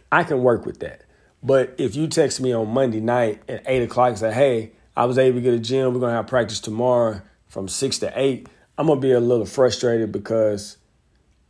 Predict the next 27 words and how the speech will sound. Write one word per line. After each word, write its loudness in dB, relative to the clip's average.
I've 2
probably 2
already 2
planned -4
and -6
scheduled 0
my -6
day, -8
right? -8
So, 0
uh, 2
that 2
just -6
kinda 2
lets 0
you -4
know 0
what -4
to -6
expect. -2
And 2
then 6
knowing 6
about 4
team -4
fees, -8
right? 0